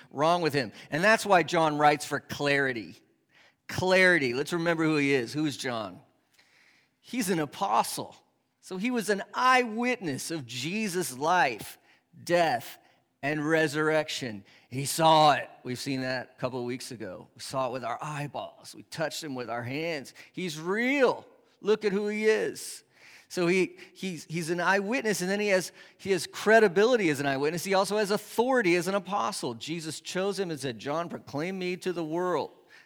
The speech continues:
I'm gonna lead you by my Spirit to do that." And so what he says is as good as the word of Jesus here in this letter. So that gives authority, which means with his credibility and authority, he can say,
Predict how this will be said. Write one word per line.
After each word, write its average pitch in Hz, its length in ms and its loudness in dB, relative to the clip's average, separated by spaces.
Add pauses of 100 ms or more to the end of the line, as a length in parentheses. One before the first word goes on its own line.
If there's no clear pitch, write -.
(120)
I'm 131 160 -8
gonna 131 160 -6
lead 147 240 -4
you 165 80 -6
by 160 180 2
my 175 140 -2
Spirit 180 480 0
to 160 80 -10
do 165 320 -6
that." 139 280 0
And 143 140 -4
so 165 140 -4
what 170 260 2
he 185 160 -8
says 180 720 2 (240)
is 156 180 -4
as 156 200 -2
good 180 320 4
as 175 160 0
the 165 100 0
word 190 300 2
of 190 100 2
Jesus 160 880 -8 (460)
here 151 240 -2
in 165 100 -4
this 165 240 -6
letter. 170 460 -6 (580)
So - 160 -6
that 202 260 6
gives 175 220 2
authority, 196 720 0 (380)
which 190 280 -2
means 185 480 0
with 180 240 0
his 180 240 2
credibility 175 840 4
and 196 180 0
authority, 170 440 0
he 180 180 -4
can 170 160 -2
say, 139 720 2